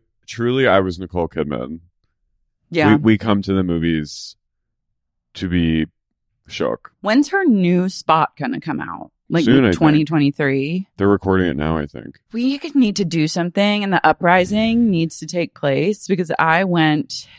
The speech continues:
Speaker 2: to the cursed A M C at the
Speaker 1: Mm.
Speaker 2: Grove on Friday night to see Don't Worry, Darling.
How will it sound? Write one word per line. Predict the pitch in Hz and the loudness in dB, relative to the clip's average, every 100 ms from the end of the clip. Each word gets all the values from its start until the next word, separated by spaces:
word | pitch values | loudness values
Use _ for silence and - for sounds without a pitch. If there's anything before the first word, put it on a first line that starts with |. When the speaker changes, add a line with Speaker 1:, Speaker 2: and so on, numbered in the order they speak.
| - | -12
Speaker 2:
to | 160 | -8
the | |
cursed | 151 - 156 160 - | -6 0 0 0 0
A | |
M | 160 151 156 | 2 2 -2
C | - 139 131 131 135 | -6 -2 0 2 0
at | - 127 | 0 -2
the | 143 | -2
Speaker 1:
Mm. | |
Speaker 2:
Grove | 143 135 127 131 131 | 2 2 2 0 -2
on | 143 147 | -2 -4
Friday | 143 143 135 139 | -2 0 2 2
night | 135 131 127 | 0 -2 -6
to | |
see | 143 151 | -8 -6
Don't | 135 135 113 | -2 0 2
Worry, | 139 143 | 2 0
Darling. | 139 123 123 131 156 180 196 | 0 -2 0 0 0 2 0